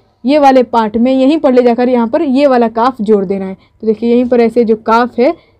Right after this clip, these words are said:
ये आकर जुड़ गया, तो श plus क क्या हो गया? शक। ठीक, अब आगे है अगला word दल, ठीक है।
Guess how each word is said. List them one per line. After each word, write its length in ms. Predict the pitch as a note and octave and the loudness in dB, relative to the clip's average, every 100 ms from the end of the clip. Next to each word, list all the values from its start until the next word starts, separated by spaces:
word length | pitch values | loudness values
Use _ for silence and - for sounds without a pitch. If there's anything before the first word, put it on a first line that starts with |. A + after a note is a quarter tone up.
| - | -6
ये 100 | A3 | -4
आकर 320 | G#3 G3+ B3+ | -2 -2 -2
जुड़ 160 | G3+ F#3+ | -2 -2
गया, 200 | F#3+ F#3+ - _ - | -4 -6 -10 _ -8
तो 100 | B3+ | -6
श 220 | - - | -6 0
plus 920 | E4 F#4+ G3+ - _ _ A3 G#3 - - | 2 2 0 -6 _ _ -4 -4 -8 -8
क 180 | - G#3 F3+ - - - - | -4 -4 -4 -16 -20 -20 -4
क्या 100 | - | 0
हो 100 | D#4+ | 2
गया? 220 | B3+ G3 F#3 | 2 -2 -6
शक। 280 | - A#3 G#3 _ - _ _ _ _ | -4 -4 -4 _ -20 _ _ _ _
ठीक, 260 | D4+ G4+ - | 0 0 0
अब 380 | G3+ _ F#4 G4+ | -12 _ -8 -2
आगे 260 | F4 E4+ F4+ | 0 0 -2
है 100 | F4 | -2
अगला 300 | D#4 D4+ D#4 | -2 -2 -2
word 260 | D#4+ D#4 A#3+ | -2 -2 0
दल, 380 | G#3 B3 G3+ - _ _ _ _ _ _ _ C4+ | 0 0 0 -6 _ _ _ _ _ _ _ -6
ठीक 280 | C4 F#4+ | -2 0
है। 120 | G#4 | 2